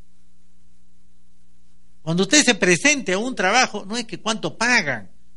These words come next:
Es obvio que hay que pagar. Pero diga qué hay que hacer y usted está dispuesto a aprender o a hacerlo mejor de lo que ellos creen. Impacte. Véndeles a los futuros patrones, los futuros dueños,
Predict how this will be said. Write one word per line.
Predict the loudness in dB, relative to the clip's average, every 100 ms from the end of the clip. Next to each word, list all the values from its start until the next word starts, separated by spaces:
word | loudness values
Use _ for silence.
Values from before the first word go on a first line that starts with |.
| -6
Es | -4 2
obvio | 6 8 6 6
que | 2
hay | 2
que | 2
pagar. | -2 0 4 4 2 -6 -12 -12 -12 -12 -12 -12 -12 -12 -12 2
Pero | 4 6 4 -4 -12 -12 -12 -6
diga | 4 6 6 6
qué | 4
hay | 6
que | 2
hacer | 4 2 2 -2 -10 -10
y | -6 -6
usted | -4 -2
está | 0 0
dispuesto | 0 -2 0 0 2
a |
aprender | 2 0 4 4
o | 6
a | 4
hacerlo | 2 0 0 -6 -10 4
mejor | 6 6 4 4
de | 4
lo | 2
que | 0 -2
ellos | -2
creen. | -2 2 2 0 -8 -12 -12 -12 -12 -12 -12 -12 -12 -8 6
Impacte. | 6 6 2 4 4 2 -6 -8 -10 -12 -12 -4
Véndeles | 2 4 4 2 2 2 -2 -6 -12 -10
a | -2 0
los | 0 -2
futuros | -4 -2 2 4 2
patrones, | 0 -2 2 4 4 2
los | 0
futuros | -4 -2 0 2
dueños, | 4 4 4 0